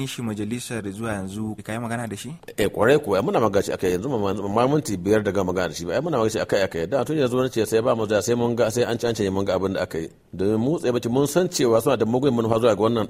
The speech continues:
Speaker 2: ɗa namu, na ɗan uwan mu, kuma ba za mu yarda, kuma da Allah za mu tsaya da shi, komai wuya kuma da za mu tsaya tare da shi, kuma Allah, Allah zai ba shi nasara.
Speaker 1: In ka duba, a, ana ta kai ruwa rana wajen cewa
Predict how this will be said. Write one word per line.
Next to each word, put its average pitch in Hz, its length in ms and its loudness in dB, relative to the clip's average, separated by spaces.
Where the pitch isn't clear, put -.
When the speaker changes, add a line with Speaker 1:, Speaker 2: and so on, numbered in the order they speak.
Speaker 2:
ɗa 110 120 6
namu, 120 380 2
na 104 160 -2
ɗan 110 160 -2
uwan 117 140 2
mu, 107 80 -2
kuma 113 180 -2
ba 104 160 2
za 113 200 2
mu 110 80 2
yarda, 110 220 2
kuma 110 140 -4
da 101 200 -2
Allah 113 180 0
za 110 100 0
mu 110 80 0
tsaya 104 140 0
da 101 120 0
shi, 101 140 -4
komai 127 320 2
wuya 107 80 4
kuma 104 140 -6
da 107 80 2
za 113 160 0
mu - 60 -6
tsaya 101 200 2
tare 104 180 0
da 104 80 -6
shi, 110 180 -6
kuma 110 220 -10
Allah, 113 300 0
Allah 107 180 -2
zai 98 160 -2
ba 98 140 -2
shi 90 60 -8
nasara. 87 280 -6
Speaker 1:
In 101 100 -10
ka 107 100 -8
duba, 101 260 -6
a, 90 300 -6
ana 104 240 -6
ta 98 140 -10
kai 95 160 -10
ruwa 95 260 -4
rana 95 260 -4
wajen 95 300 -6
cewa 90 300 -8